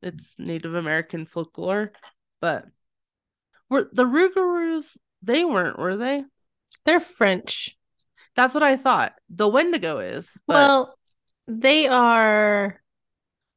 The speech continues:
Speaker 2: uh, so it's, there's two different pronunciations, but mainly it comes from France, and then the, uh, like, Louisiana French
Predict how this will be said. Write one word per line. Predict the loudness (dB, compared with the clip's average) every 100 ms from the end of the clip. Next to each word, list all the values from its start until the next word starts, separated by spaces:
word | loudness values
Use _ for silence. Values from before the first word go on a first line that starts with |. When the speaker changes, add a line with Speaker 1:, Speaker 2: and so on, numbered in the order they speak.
| _ _ _ _ -2
Speaker 2:
uh, | 0 0 -4 -8 -12 -16 -20 _ _ _ _ _ _ _ _ _ _ _ _ _ _ _ _ _ _ _ -16
so | -8 2 4 6
it's, | 4 0 -10 -10 _ _ _
there's | 2 2 0
two | 0 2
different | 2 2 0
pronunciations, | 2 2 0 0 -2 -2 -4 -8
but | -6 0
mainly | 2 4 4 4
it | 0 -4
comes | 2 4 4 0
from | -6 -6
France, | -2 0 0 -2 -6 -20 _ _ _ _
and | -4 0
then | 2 0 0 -4 -6
the, | -6 -4 -6 -6 -10 -14 _ _ _
uh, | -4 -2 -2 -4
like, | -6 -8 -4
Louisiana | 2 2 4 2 2 0 2 2 2 2 0 -2
French | 0 0 -2 -10 -12 -16